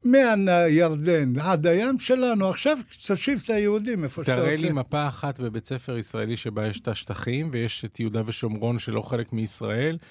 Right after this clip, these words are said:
Speaker 2: ובכלל מסומן הקו הירוק. זה נכון שבצד הפלסטיני יש נרטיב שאומר "הקול שלנו", אבל גם בצד שלנו יש נרטיב שאומר "הקול שלנו".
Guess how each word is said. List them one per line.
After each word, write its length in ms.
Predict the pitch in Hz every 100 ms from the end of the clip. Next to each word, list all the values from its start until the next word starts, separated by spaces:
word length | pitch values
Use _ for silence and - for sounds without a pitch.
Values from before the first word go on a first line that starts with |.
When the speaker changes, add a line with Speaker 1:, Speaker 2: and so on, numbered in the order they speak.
| _ -
Speaker 2:
ובכלל 320 | 120 120 139
מסומן 420 | 135 127 127 127
הקו 360 | 127 117 - 123 107
הירוק. 380 | 113 98 98 117
זה 120 | 117
נכון 440 | 113 - 165 190
שבצד 480 | 175 117 113 143 147
הפלסטיני 760 | 135 110 104 - 151 170 175 180 - - - _ -
יש 320 | 123 135 -
נרטיב 460 | 131 160 170 170 151
שאומר 520 | 127 123 120 143 156
"הקול 260 | 139 151 151
שלנו", 460 | - 123 113 113 117
אבל 120 | 139
גם 160 | 139
בצד 260 | 165 - 185
שלנו 340 | - 214 247
יש 140 | 185 160
נרטיב 320 | 147 139 143
שאומר 260 | - 135 127
"הקול 220 | 123 135
שלנו". 420 | 123 123 113 104